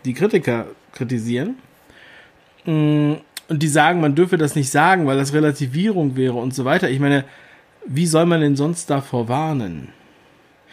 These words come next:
Da könnte man ja auch gleich sagen, die Gewaltenteilung verharmlost. Also wir, wir, wir haben, wir haben eine Gewaltenteilung, um uns vor einer Diktatur zu bewahren. Und das wäre so abwegig, dass eine Diktatur kommen könnte, dass es schon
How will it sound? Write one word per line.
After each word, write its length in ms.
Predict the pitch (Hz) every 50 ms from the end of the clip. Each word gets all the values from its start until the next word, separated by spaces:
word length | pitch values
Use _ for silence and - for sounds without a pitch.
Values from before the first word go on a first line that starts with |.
| - - - - - _
Da 80 | 120
könnte 220 | 113 - 180 190 185
man 140 | 175 175 175
ja 100 | 165 156
auch 80 | 151
gleich 260 | - 156 156 175 170
sagen, 520 | - 170 156 160 165 170 175 175 170 - - _ - - _ _
die 140 | - 139 156
Gewaltenteilung 920 | 156 156 139 143 151 175 190 - 214 - - 156 147 139 139 147 156 151
verharmlost. 960 | - - 135 131 143 151 170 170 165 160 156 156 143 - - - - - - _ _ _ _ _ _ _ _ _ _ _ _ _ _ _ _ _ _ _ _ - - - - _ _ _ _ -
Also 220 | 160 139 147 147 143
wir, 240 | 156 143 - - -
wir, 240 | 151 143 - 143 170
wir 100 | 175 156
haben, 140 | 165 165
wir 80 | 160 151
haben 120 | 160 170
eine 100 | 180 165
Gewaltenteilung, 600 | 151 147 160 180 - 214 175 185 185 185 190 175 165
um 280 | - 190 196 196 - - - _ -
uns 220 | 175 180 165 -
vor 120 | - 170
einer 160 | 160 151 156 156
Diktatur 440 | 165 160 - 156 151 - 202 196
zu 100 | 170 170
bewahren. 580 | 160 151 143 156 165 185 185 165 135 127 165 - - _ _ _ _ _ _ _ - _ _ _ _ -
Und 260 | 165 165 156 - - -
das 180 | 156 156 151 -
wäre 180 | 190 170 170
so 180 | 160 190 208 -
abwegig, 600 | 196 220 - - - 151 147 151 147 165 170 -
dass 180 | 170 160 160
eine 100 | 170 156
Diktatur 460 | 160 165 - - 170 151 - 185 175 175
kommen 280 | - 196 208 214 196
könnte, 300 | - 165 160 160 165 156
dass 140 | 151 156 156
es 120 | 160 151
schon 260 | - 170 160 156 156